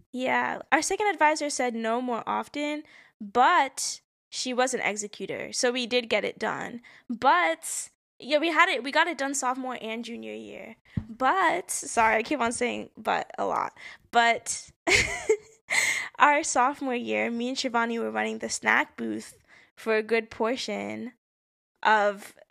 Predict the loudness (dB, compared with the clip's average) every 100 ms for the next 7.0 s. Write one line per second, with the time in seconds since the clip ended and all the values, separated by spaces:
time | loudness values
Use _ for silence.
0 | -6 -6 -2 -2 -2 -2 -4 -6 -12 -18
1 | -6 -6 -6 -12 -8 -4 -2 2 4 4
2 | 0 -4 -2 2 2 0 -4 -4 -2 -2
3 | -2 -2 2 2 2 0 -4 -4 -4 -8
4 | -4 -4 -4 -4 -4 -2 -2 -2 -4 -4
5 | -6 -6 -6 -8 -16 -2 0 0 0 0
6 | 0 0 0 -2 -4 -4 -2 -2 -4 -8